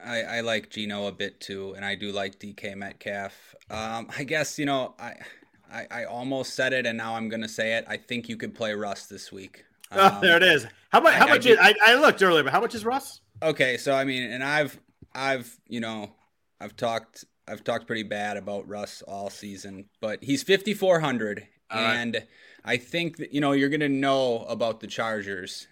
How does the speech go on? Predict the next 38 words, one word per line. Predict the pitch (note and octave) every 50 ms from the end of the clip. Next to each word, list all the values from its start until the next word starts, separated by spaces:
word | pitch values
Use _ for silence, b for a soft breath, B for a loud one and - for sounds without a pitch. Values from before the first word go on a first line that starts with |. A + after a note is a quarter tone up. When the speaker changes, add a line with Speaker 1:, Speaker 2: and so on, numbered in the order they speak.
| _ _ _
Speaker 1:
and | - G#2+ A2 A2 G#2 G#2+ G#2 G2+ -
it's | - A2+ G#2 - - A2
likely | A2+ A#2 A#2+ A2+ A2+ - A#2 A#2 A2
that | G#2 G#2+ G#2+ G#2+ G#2 _ -
they're | A2 G#2
gonna | F#2 A2 G#2 G2+ G2+
rest | F#2+ G#2 G#2 G2+ - - -
guys, | - G#2 G2+ G2+ G2 G2 G2 G2 G2 - - -
and | G2+ G2
it's | F#2+ - -
likely | G#2+ G#2 G2+ G2+ - G#2 G2+
that | G2 G2 G2 - -
they're | G#2+ G2+ F#2+
playing | - _ - A2+ G#2+ G2+ G2 G2
for | - - G#2
nothing. | F#2+ G2 G2+ G2+ G2 - - F#2 F2+ F#2 F2+ B B B B B B B B _ _ -
And, | G2+ G#2 G2+ G#2 G#2 G#2 G#2 G2+ G2 - - _ _
I | - G#2
mean, | B2 A2+ G#2
Russ | G2+ G#2+ C#3 D3+ -
has | A#3 G#3+ -
put | - - F#3+ E3+
up | D3 G2+ - - _ -
twenty-five | - - - B2+ C#3+ D#3 D3+ - - - G#2 B2 D#3+ F3+ D3+ A2 F#2+ - -
in | - G#2 G#2 G#2 - - _ _ _ _
two | - - C#3 C#3 D3 D3
out | D3+ D3+
of | D3
the | C#3 C3+
last | B2 B2 B2 B2+ B2+ B2+ B2+ - - - -
three. | A#2+ B2+ C#3+ D3+ A#2+ D#2+ - - _ _ _ _ -
Um, | G2 G#2 G#2 G#2 G2+ G#2
he's, | G#2 G2+ G#2+ G#2 G2+ - - - - - _ _ _ - _ _ _ _
he | - A2+ -
can | - G2+ F2+
run | F#2 G#2+ A#2 B2 C3
for | - B2+
touchdowns, | - - C#3 C3 - - - C3+ C3 C3+ C3+ C3+ C3+ C3+ C3+ C3+ -